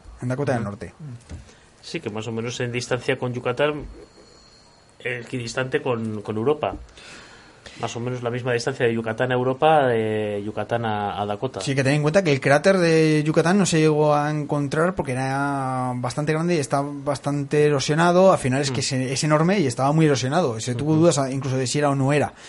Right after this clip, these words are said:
Speaker 1: Ahora
Speaker 2: Sí,
Speaker 1: se,
Speaker 2: sí.
Speaker 1: se tiene bastante claro que sí que es el, el lugar del impacto.
Speaker 2: Ujú.
Speaker 1: Se estuvo buscando desde que se encontró el iridio. El
Speaker 2: Sí.
Speaker 1: iridio es un mineral bastante, no sé, no, no es que no exista en el
Speaker 2: Ujú.
Speaker 1: planeta Tierra. En la Tierra lo tenemos, pero en una, en un porcentaje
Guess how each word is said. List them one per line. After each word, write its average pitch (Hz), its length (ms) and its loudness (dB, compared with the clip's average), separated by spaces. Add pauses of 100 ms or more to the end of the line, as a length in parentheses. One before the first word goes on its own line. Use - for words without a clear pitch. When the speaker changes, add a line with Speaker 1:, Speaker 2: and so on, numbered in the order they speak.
(220)
Speaker 1:
Ahora 131 160 0
Speaker 2:
Sí, 131 120 0
Speaker 1:
se, 131 100 2
Speaker 2:
sí. 117 60 -2
Speaker 1:
se 131 100 -4
tiene 147 160 0
bastante 143 340 2
claro 131 260 2
que 120 80 -6
sí 131 140 -4
que 135 140 0
es 123 120 -2
el, 127 380 -2
el 123 160 -4
lugar 131 240 0
del 135 100 0
impacto. 120 560 -4
Speaker 2:
Ujú. 113 260 -8 (100)
Speaker 1:
Se 120 160 -6
estuvo 165 300 2
buscando 175 340 2
desde 156 160 0
que 135 80 -4
se 135 80 -2
encontró 135 280 -2
el 170 80 2
iridio. 175 520 2 (420)
El 120 80 -8 (100)
Speaker 2:
Sí. 135 80 -2
Speaker 1:
iridio 165 200 6
es 151 100 4
un 160 80 4
mineral 156 400 4
bastante, 143 500 -2
no 151 100 -2
sé, 160 200 0
no, 160 360 2
no 160 140 0
es 156 80 2
que 180 80 0
no 165 60 2
exista 160 380 -2 (420)
en 139 100 -6
el 135 80 -2
Speaker 2:
Ujú. 127 40 -2
Speaker 1:
planeta 135 280 0
Tierra. 170 300 2 (520)
En 127 100 -2
la 120 100 4
Tierra 139 240 2
lo 123 100 2
tenemos, 160 480 2 (360)
pero 143 160 2
en 147 40 -2
una, 143 220 0
en 143 80 -4
un 143 160 -4
porcentaje 135 520 -4